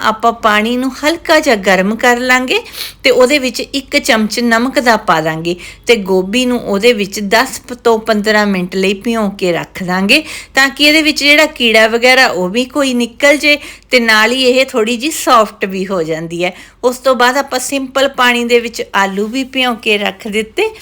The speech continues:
ਤੇ ਉਸ ਤੋਂ ਬਾਅਦ ਆਪਾਂ ਇਹ ਸ-, ਦੋਨਾਂ ਚੀਜ਼ਾਂ ਨੂੰ ਕੱਢ ਕੇ ਇੱਕ ਕੱਪੜੇ 'ਤੇ ਸੁਕਾ ਲਵਾਂਗੇ।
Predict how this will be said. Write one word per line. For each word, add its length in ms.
ਤੇ 60
ਉਸ 180
ਤੋਂ 180
ਬਾਅਦ 260
ਆਪਾਂ 340
ਇਹ 120
ਸ-, 280
ਦੋਨਾਂ 360
ਚੀਜ਼ਾਂ 380
ਨੂੰ 140
ਕੱਢ 340
ਕੇ 240
ਇੱਕ 180
ਕੱਪੜੇ 480
'ਤੇ 200
ਸੁਕਾ 480
ਲਵਾਂਗੇ। 540